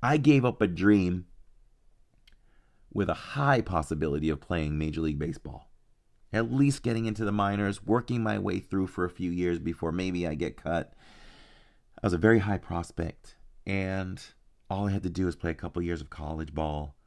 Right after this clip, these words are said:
And when I went in that day to get ready to start my college baseball career, I looked and said, "You know what? I really need to focus on my studies,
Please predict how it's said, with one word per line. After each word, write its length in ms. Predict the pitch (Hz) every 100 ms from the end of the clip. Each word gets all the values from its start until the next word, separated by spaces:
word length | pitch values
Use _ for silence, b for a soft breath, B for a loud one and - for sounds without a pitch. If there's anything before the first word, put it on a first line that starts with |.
| _ _ - -
And 120 | 85
when 120 | 82 90
I 120 | 98
went 300 | 101 101 95
in 300 | 82 82 80
that 240 | 76 73
day 400 | 76 78 76 73 - _ -
to 80 | 82
get 180 | 85
ready 460 | 78 80 82 82 76 - _ _ _ -
to 100 | -
start 240 | 73 85
my 120 | 80
college 480 | 76 - 78 82 73
baseball 400 | 82 78 - 73
career, 560 | 69 - 67 71 71 65 - - - _ _ -
I 100 | 85
looked 340 | 82 78 -
and 100 | 76
said, 400 | - 76 73 69 - _ _ _ _ _
"You 160 | 80
know 160 | 78 78
what? 300 | 78 78 - _ _ _ _ _ _ _ _ _ _
I 60 |
really 440 | 85 80 82 80 78
need 440 | 73 73 73 71 - _ - _ _ _ _ _ _ _ _
to 80 | -
focus 400 | - 76 78 -
on 100 | 76
my 120 | 69
studies, 600 | 69 - 73 71 69 -